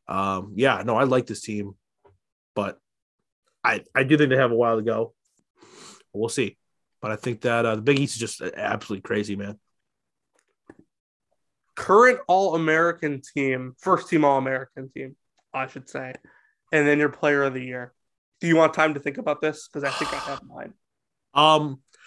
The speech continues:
Speaker 1: you can go ahead and say yours. I gotta think about mine.
Speaker 2: Okay. Uh, right now, I think E J Liddell is probably my player of the year. He's been so good, like, on a different level of good.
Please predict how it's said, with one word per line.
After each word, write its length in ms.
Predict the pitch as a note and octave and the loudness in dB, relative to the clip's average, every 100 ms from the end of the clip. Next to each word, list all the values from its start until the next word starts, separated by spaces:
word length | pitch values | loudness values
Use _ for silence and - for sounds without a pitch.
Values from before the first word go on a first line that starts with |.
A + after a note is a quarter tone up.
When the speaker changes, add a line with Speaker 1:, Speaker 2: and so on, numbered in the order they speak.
| - - | -20 -12
Speaker 1:
you 140 | - F#3 | -2 0
can 100 | G#3+ | 4
go 160 | G3 | 4
ahead 200 | E3 D3 | 4 4
and 100 | C#3 | 2
say 140 | - A#2+ | 2 2
yours. 460 | G2+ F2+ F#2+ - - | 2 -4 -8 -12 -8
I 120 | - | -2
gotta 160 | C3 C3 | 2 2
think 160 | C#3 A#2 | 2 0
about 200 | A#2 - | 0 -2
mine. 260 | D2+ - _ _ _ | -8 -16 _ _ _
Speaker 2:
Okay. 320 | F#3 F3+ C3 A#2+ _ _ _ _ _ _ D#3 | -2 0 -2 -6 _ _ _ _ _ _ 0
Uh, 480 | D#3+ D#3+ D#3 D#3 D#3 | 4 6 6 4 2
right 280 | D#3 F3+ F#3 | 2 2 4
now, 180 | F3+ | 4
I 80 | E3+ | 4
think 180 | E3+ D#3+ | 2 -4
E 120 | D#3 | -6
J 140 | D3+ D3 | -4 -2
Liddell 340 | C#3+ C3 C3+ | -2 -2 -6
is 60 | C3 | -6
probably 240 | C#3 C3+ C#3 | -4 -4 -4
my 120 | C#3 | -6
player 340 | - D3+ - | -8 -10 -10
of 40 | - | -14
the 60 | - | -20
year. 200 | - _ _ _ _ _ _ _ | -20 _ _ _ _ _ _ _
He's 240 | D#3+ D3 | -4 -4
been 400 | - D#3+ D3 C#3 - _ _ _ _ _ _ | 0 0 0 -4 -12 _ _ _ _ _ _
so 420 | - - C#4 B3+ | -14 4 8 8
good, 360 | F3+ D3+ D3 C#3+ _ - | 6 4 4 0 _ -10
like, 240 | D#3 C#3+ _ _ _ _ _ _ _ _ _ _ - | -8 -8 _ _ _ _ _ _ _ _ _ _ -4
on 160 | E3 F#3 | 2 2
a 60 | |
different 360 | D#3 F3 E3+ D3+ | 2 -2 -4 0
level 420 | D#3 D3 D3+ D3 | 2 2 -2 -6
of 120 | C#3+ - | -12 -10
good. 320 | D3 D3 | -10 -10